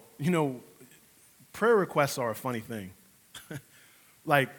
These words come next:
prayer is when we talk to the almighty creator of heaven and earth,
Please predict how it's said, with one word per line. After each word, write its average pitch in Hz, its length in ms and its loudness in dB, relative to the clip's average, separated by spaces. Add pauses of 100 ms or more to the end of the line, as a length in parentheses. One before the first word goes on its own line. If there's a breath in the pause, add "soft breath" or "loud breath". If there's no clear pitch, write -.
(320)
prayer 208 520 -2
is 139 140 -6
when 151 140 -4
we 151 100 -2
talk 147 500 -8
to - 180 -8
the 127 120 -4
almighty 151 640 -2
creator 131 760 -6
of 113 160 -8
heaven 147 340 -6
and 143 200 -8
earth, 113 380 -10